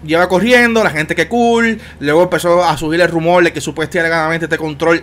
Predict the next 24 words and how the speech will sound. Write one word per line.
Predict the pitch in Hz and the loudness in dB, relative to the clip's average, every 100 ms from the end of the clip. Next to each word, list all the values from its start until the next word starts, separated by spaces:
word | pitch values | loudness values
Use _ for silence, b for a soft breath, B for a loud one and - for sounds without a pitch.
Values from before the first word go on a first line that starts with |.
| - | -2
era | 156 180 180 170 160 | 0 2 4 2 2
del, | 147 139 135 127 | -2 -4 -4 -2
del, | 131 131 131 117 | -4 -4 -8 -8
del | 135 131 143 | -4 -2 -4
Xbox | 156 170 - 156 | -2 -4 -4 -6
Lockhart, | 151 180 185 196 196 185 B B - | 2 2 2 0 0 -4 B B -8
que | 135 | -4
lo | |
hemos | 135 151 | -4 -4
catalogado | - 151 151 143 135 151 165 156 | -4 -4 -2 -2 0 0 0 0
como | 143 135 | -4 -4
el | 139 | -4
Xbox | 135 151 - | -4 -8 -4
Series | 151 147 - - | -4 -4 -6 -2
S. | 160 214 - B B B B | 0 0 -4 B B B B
Eh, | 151 160 160 151 - - | 2 4 4 0 -10 -6
y | 196 | -2
luego, | 226 285 277 247 240 - | 2 4 6 6 4 0
esta | 185 208 | -4 0
semana, | 233 233 247 220 | 0 2 4 2
salió | 214 190 180 208 220 214 | 2 0 2 2 2 0
el | 190 185 | -2 -2
control | 180 175 190 196 | -4 -2 0 0
nuevamente, | 226 240 214 175 - 202 | 0 2 2 0 -2 -6